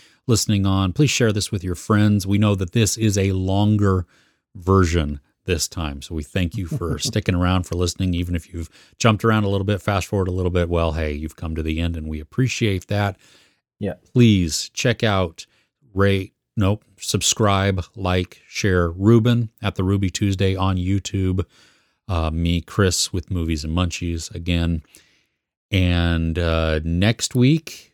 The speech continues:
Speaker 1: we will be back at it with more of the best we watched and probably some other fun little topic, uh,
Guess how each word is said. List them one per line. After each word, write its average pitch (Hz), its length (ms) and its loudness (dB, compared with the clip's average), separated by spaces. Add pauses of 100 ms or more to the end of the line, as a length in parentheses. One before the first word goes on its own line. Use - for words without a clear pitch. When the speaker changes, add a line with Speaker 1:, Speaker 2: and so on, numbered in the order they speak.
Speaker 1:
we 104 160 0
will 98 160 2
be 95 120 2
back 104 360 0
at 107 180 2
it 120 160 0
with 92 280 0
more 104 260 2
of 90 160 0
the 87 80 0
best 101 400 0
we 98 120 -2
watched 110 600 -2 (480)
and 90 520 2
probably 95 460 -2
some 101 260 0
other 92 340 2
fun 92 480 -2
little 90 260 2
topic, - 600 -6 (560)
uh, 80 320 -2